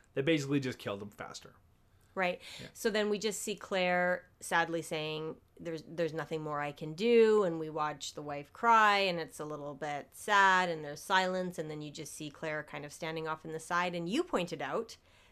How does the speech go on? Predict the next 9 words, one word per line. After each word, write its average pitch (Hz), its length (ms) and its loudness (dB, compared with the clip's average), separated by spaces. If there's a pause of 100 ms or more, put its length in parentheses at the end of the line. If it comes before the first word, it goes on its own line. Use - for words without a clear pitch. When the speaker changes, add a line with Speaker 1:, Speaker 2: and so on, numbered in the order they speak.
(200)
Speaker 2:
that 156 340 -4 (200)
this 202 380 -2
is 240 240 2
where 160 500 -4
we 175 140 -4
should 165 420 -4
have 165 200 -6
had 151 360 -4
Claire's 156 720 -8